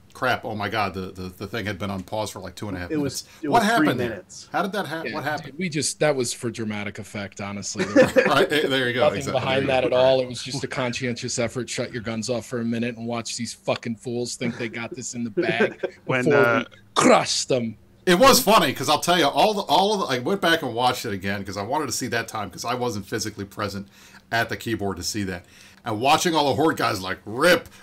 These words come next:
Speaker 1: "Oh, look, you guys are screwed, oh, this is great, blah, blah, blah, goons sucked," and all that kind of shit.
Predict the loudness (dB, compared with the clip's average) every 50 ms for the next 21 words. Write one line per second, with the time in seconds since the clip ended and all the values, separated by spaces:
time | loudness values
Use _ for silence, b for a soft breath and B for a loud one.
0 | B _ 6 8 8 8 8 6 6 6 6 6 6 4 2 -2 0 2 4 4
1 | 4 2 0 -4 -6 -6 -4 0 2 4 4 4 6 6 6 8 8 6 6 4
2 | 2 -2 -4 -4 -4 -2 2 4 6 6 6 4 0 0 0 0 0 -2 -2 -2
3 | -2 -2 -2 -2 -6 -6 -4 -4 -2 0 0 -2 -2 0 0 0 0 0 2 2
4 | 2 2 2 0 0 0 0 0 0 2 2 2 2 0